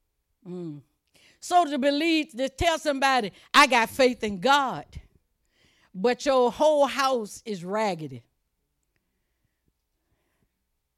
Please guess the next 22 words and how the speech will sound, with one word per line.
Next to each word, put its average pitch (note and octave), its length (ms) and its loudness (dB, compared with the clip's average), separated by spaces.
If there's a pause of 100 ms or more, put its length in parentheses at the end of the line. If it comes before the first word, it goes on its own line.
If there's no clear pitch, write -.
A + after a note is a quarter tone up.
(600)
From B3+ 260 0
the A3 100 -4
front D4 440 -2
door B3+ 480 2 (720)
all A#3 200 4
the C4+ 60 2
way C4+ 160 4
to C#4+ 160 -2
the A3 140 -2
back B3+ 340 0
door, F3+ 460 -4 (520)
they F3+ 120 -10
can't B3+ 340 -4
get A#3+ 180 0
in A#3 160 -6
your G#3+ 120 -4
house. F#3+ 540 -8 (1600)
Your F4+ 200 -2
faith E4 380 0
is G3+ 160 -8
in G#3+ 180 -8
vain. F#3 440 -6